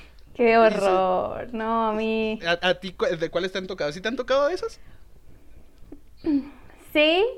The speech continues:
Speaker 1: pero, y fue reciente, ¿eh? Duré como una hora y media en esa llamada porque no podía
Speaker 2: Ah,
Speaker 1: cortarla.
Speaker 2: pillín,
Speaker 1: O sea, yo por
Speaker 2: entonces
Speaker 1: más
Speaker 2: te
Speaker 1: que
Speaker 2: estabas
Speaker 1: quería
Speaker 2: dejando
Speaker 1: cortarla.
Speaker 2: llevar, ¿eh?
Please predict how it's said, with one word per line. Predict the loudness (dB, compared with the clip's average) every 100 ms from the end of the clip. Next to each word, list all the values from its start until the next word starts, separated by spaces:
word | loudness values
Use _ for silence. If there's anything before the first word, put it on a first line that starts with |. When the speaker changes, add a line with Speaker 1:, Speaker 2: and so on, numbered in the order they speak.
| -14 -18 4
Speaker 1:
pero, | 6 8 8 8 8 8 6 4
y | 2 4
fue | 6
reciente, | 6 4 2 2 2 2 4 2
¿eh? | 2
Duré | 4 6 8 8 6 4 0 -12 -10 -2
como | 2 4
una | 4 4 4
hora | 4
y | 4
media | 2 2
en | 0
esa | 0 0
llamada | 0 0 2 2 2 0 -4
porque | -6 -4
no | -2 0
podía | 2 4 4 4
Speaker 2:
Ah, | 0
Speaker 1:
cortarla. | 0 -2 -2 -4
Speaker 2:
pillín, | -4 -4 0
Speaker 1:
O |
sea, | 2
yo | 4
por | 6
Speaker 2:
entonces | 6
Speaker 1:
más | 4 2
Speaker 2:
te |
Speaker 1:
que | 0
Speaker 2:
estabas | 2 4
Speaker 1:
quería | 2
Speaker 2:
dejando | 0 -2
Speaker 1:
cortarla. | 2 2 4 2
Speaker 2:
llevar, | 2 0 -4 -4
¿eh? | 2